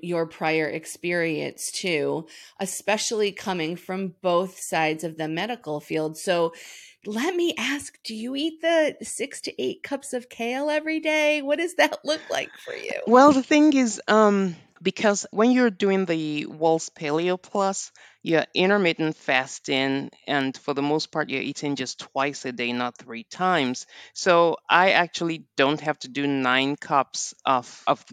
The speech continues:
Speaker 2: greens and all, all the rest of it. I, I can do six rather than nine because I'm just, I'm eating less in general.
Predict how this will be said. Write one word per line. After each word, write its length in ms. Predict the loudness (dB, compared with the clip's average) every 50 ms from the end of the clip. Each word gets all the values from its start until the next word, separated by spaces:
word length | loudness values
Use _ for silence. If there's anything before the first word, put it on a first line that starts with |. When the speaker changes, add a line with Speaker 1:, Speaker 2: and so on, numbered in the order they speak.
| -12
Speaker 2:
greens 720 | -6 -2 0 2 2 2 2 2 2 2 2 0 -2 -2 -2
and 320 | -2 0 0 0 -2 -4 -2
all, 320 | 0 2 4 4 2 2 2
all 300 | 4 4 4 4 2 0
the 100 | -2 0
rest 340 | 2 2 2 2 0 -4 -4
of 140 | -4 -2
it. 180 | -4 -8 -8 -10 -18 -20 -20 -20 -20 -10 -2
I, 500 | 0 2 4 4 2 0 -2 -4 -6 -10 -12 _ -4 -4
I 80 | -4
can 360 | -4 -4 -4 -2 0 0 -2 0
do 500 | 0 0 0 2 0 0 0 -2 -4 -8 -10
six 680 | -8 -8 -8 -2 -2 -2 -2 -2 _ -10 -10 -8 -10 -14 -18 -20 _ _ _ -18 _
rather 260 | 0 0 2 2 0 -2
than 320 | -2 -2 -2 -2 -4 -2
nine 440 | -2 -2 0 -2 -2 -4 -8 -12 -16 _ _ _ _ _ _ _ _ _ -8
because 400 | -4 2 4 4 4 4 2 0
I'm 220 | 2 2 2 2
just, 180 | 2 0 -2 0 0
I'm 140 | 0 2 0
eating 300 | 2 2 4 4 4 4
less 280 | 4 4 4 2 0
in 200 | -2 -2 0 0
general. 640 | 0 0 0 0 2 2 0 -2 -4 -6 -10 -12 -16